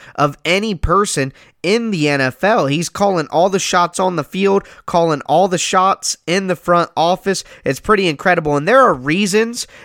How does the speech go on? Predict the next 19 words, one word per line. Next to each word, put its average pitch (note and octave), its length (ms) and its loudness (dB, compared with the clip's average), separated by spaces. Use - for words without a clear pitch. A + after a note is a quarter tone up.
that D3 280 -2
that F3+ 340 4
responsibility F3+ 1160 0
is C#3 140 -4
split - 480 -2
up F3 280 2
into C#3+ 220 -4
two F#3 340 0
different D3+ 520 -2
jobs. D3+ 500 0
When D3+ 200 -2
you're A3+ 220 2
a A#3 80 2
head F3 280 0
coach F#3 300 0
of D#3 120 0
a C#3 60 -2
football D3 480 0
team, C3+ 300 -4